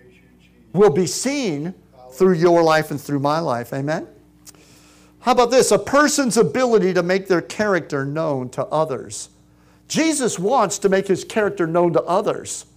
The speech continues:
Speaker 2: He doesn't want you just running around and witnessing, doing witnessing. He wants you to run around being a witness. Let your light so shine before men.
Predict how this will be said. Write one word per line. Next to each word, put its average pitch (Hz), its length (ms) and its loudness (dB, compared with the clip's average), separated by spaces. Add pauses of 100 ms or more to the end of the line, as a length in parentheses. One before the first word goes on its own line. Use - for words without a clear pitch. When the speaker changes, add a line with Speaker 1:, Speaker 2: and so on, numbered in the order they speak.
(300)
Speaker 2:
He 311 80 -2
doesn't 302 240 2
want 240 200 0
you 220 60 0
just 202 220 0
running 196 320 2
around 175 320 0
and 143 160 -6
witnessing, 165 800 -2
doing 240 400 0
witnessing. 160 420 -6 (220)
He 294 180 2
wants 240 340 0
you 226 120 -2
to 196 80 -2
run 190 200 2
around 185 380 -4
being 285 420 -2
a 160 60 -2
witness. 139 460 -4 (220)
Let 208 440 2
your 233 260 4
light 196 420 2 (220)
so 208 320 2
shine 196 680 -4 (460)
before 147 420 -2
men. 143 420 -8